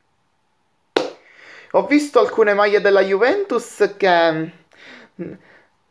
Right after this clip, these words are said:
pare che quasi sia ufficiale. Allora, nella metà è tra, dalla parte nera e dalla parte bianca con la metà che c'è rosa. Poi dietro c'è un quadr-, un quadratone nero.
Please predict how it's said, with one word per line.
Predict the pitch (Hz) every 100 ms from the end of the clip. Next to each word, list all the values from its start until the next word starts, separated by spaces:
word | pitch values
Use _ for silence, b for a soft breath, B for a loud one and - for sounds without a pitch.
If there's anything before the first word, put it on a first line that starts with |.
| _ _
pare | 214 240 233
che | 214 208
quasi | - 240 214
sia | 208
ufficiale. | 190 190 190 185 170 143 135 135 147 - _ _ _ b b
Allora, | - 214 214 175 147 147 151 185
nella | 190 202 226
metà | 233 233 392 480 370 214 190 190 B B B B
è | - 202 165 139 - b b b b _
tra, | - 208 180
dalla | 165 220 233
parte | 233 208 - 190
nera | 202 415 480 359
e |
dalla | 220 208
parte | 202 208 214
bianca | 190 349 403 247 220
con | 202
la | 202
metà | 208 214 403
che | - -
c'è | - 202
rosa. | 165 143 139 139 151 151 147 _ _ _ _ _ _ B B B B
Poi | - 480
dietro | 494 415 247
c'è | 247 247
un | 226
quadr-, | 226 202 -
un | 208
quadratone | 202 208 202 208 202 190 180
nero. | 180 175 156 143 - -